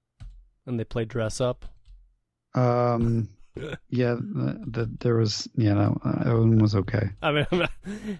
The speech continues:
Speaker 1: I just remember that from when I was a kid. I never read the Black Panther story, though, 'cause it seemed, like, all gritty.
Speaker 2: I'm sure you would not have, uh,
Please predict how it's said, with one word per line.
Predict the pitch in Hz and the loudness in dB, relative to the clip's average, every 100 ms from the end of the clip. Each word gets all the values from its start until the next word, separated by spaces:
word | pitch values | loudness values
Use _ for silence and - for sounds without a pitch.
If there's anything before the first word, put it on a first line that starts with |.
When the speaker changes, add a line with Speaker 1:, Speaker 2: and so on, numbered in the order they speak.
| - | -8
Speaker 1:
I | 135 | -6
just | 120 127 | -4 -2
remember | 135 135 131 131 120 | 0 2 4 2 0
that | 113 113 | -2 -4
from | - 117 120 127 | -4 -4 -4 -6
when | 101 98 | -8 -8
I | 107 | -4
was | 120 | -2
a | 131 | -2
kid. | - 156 | -4 -2
I | 139 | 0
never | 160 170 | 0 0
read | 156 151 | 0 0
the | 139 | -2
Black | 127 131 127 | -2 -2 -2
Panther | - 143 135 107 | -2 -4 -6 -8
story, | - 104 98 | -8 -8 -8
though, | 98 98 - - | -10 -10 -12 -12
'cause | 107 98 - - - _ - _ - | -12 -12 -14 -18 -20 _ -20 _ -12
it | 123 - | -10 -6
seemed, | 135 127 | 0 0
like, | 120 110 | 0 0
all | 117 113 | -2 -2
gritty. | 107 117 110 107 87 - - - _ - _ _ - - - _ _ _ _ _ - | -4 -4 -2 -4 -8 -14 -20 -20 _ -20 _ _ -18 -18 -18 _ _ _ _ _ -2
Speaker 2:
I'm | 123 123 | 2 4
sure | 180 | 4
you | 160 127 117 113 | 4 6 4 4
would | 117 | 4
not | 120 131 127 | 4 4 4
have, | 120 107 | 4 4
uh, | 107 98 | 2 2